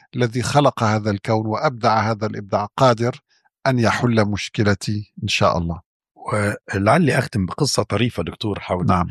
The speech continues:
Speaker 1: نعم.
Speaker 2: شخص أمريكي كانت لديه مشكلة كبيرة ومشكلة مالية، وهجرته زوجته وأولاده، وكان
Speaker 1: نعم.
Speaker 2: ثرياً ثم افتقر، وجلس أو نام
Speaker 1: مم.
Speaker 2: في حديقة منزله يتأمل
Speaker 1: نعم.
Speaker 2: الكون.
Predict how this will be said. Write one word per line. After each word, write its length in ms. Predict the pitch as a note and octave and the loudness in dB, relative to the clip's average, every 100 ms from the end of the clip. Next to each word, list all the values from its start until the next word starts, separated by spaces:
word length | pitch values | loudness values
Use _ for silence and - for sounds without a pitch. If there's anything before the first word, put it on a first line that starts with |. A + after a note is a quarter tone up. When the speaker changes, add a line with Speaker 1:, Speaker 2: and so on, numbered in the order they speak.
| G2 G2 | -6 -2
Speaker 1:
نعم. 260 | G2+ E2+ - | 0 0 -2
Speaker 2:
شخص 320 | - - - | -2 -2 -4
أمريكي 460 | F2 F2 F#2+ - - _ _ - | -2 -4 -6 -10 -14 _ _ -4
كانت 260 | C3 A#2 | -2 2
لديه 220 | G2+ A#2+ G#2 | 2 4 2
مشكلة 400 | F2 - B2 E2+ | 0 2 2 2
كبيرة 500 | - F#2+ G#2+ F2+ - _ | 0 2 2 2 -2 _
ومشكلة 460 | G2 F#2+ - - G2 | -4 -2 -2 0 0
مالية، 440 | F2+ F#2 G2 E2+ F#2+ | 0 0 0 -2 -4
وهجرته 600 | F2+ F#2 F#2+ G#2 - F2 | -2 0 2 0 -2 -4
زوجته 380 | E2+ G2 F#2+ | 0 0 0
وأولاده، 440 | F2 F#2 G2+ G2 E2+ | -2 0 2 2 0
وكان 300 | E2 - B2+ | -4 0 2
Speaker 1:
نعم. 160 | F#2 F2 - - | 2 -2 -14 -2
Speaker 2:
ثرياً 340 | G#2+ A#2+ G#2+ E2 | 2 2 2 2
ثم 300 | A2+ G#2 G2 _ _ _ _ | 2 2 -2 _ _ _ _
افتقر، 400 | - - A2+ - - _ _ _ _ _ | -6 -4 -2 -4 -10 _ _ _ _ _
وجلس 440 | A2+ A2 B2+ A#2 G2+ F#2 - _ - | 2 4 4 2 0 0 -4 _ -2
أو 220 | - A2 | 2 4
نام 280 | B2+ G2+ D#2 _ _ _ _ _ _ _ _ | 4 2 -2 _ _ _ _ _ _ _ _
Speaker 1:
مم. 260 | D#3 A#2 G#2+ | -4 0 0
Speaker 2:
في 280 | G#2+ A2 F#2 | 2 0 2
حديقة 360 | A2+ G#2+ G#2 - | 0 0 0 -4
منزله 380 | F2 F2+ G2 F#2 | -4 0 0 2
يتأمل 480 | F2+ F2 - - G2+ | 2 0 0 0 2
Speaker 1:
نعم. 140 | F#2 | 2
Speaker 2:
الكون. 380 | F2 - F#2+ | -2 -4 -4